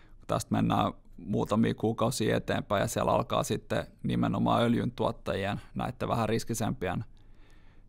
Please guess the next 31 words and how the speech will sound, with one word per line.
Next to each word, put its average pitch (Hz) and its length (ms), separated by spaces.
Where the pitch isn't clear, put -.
ö, 107 160
papereita 107 680
erääntyä, 110 560
niin 110 100
sieltä 110 260
voi 104 120
tulla 107 360
jossain 123 360
määrin 110 240
riskejä, 107 480
jos 98 360
öljynhinta 110 460
pysyttelee 110 580
noin 101 160
matalalla, - 540
mutta - 300
muuten 117 400
niin - 260
eipä, 110 340
eipä 131 240
ne 131 100
hirveästi 131 520
ole 117 160
sieltä 117 320
nousseet 117 640
huolimatta 113 640
siitä, 107 360
että 110 160
tässä 110 300
niinku 107 220
ihan 104 280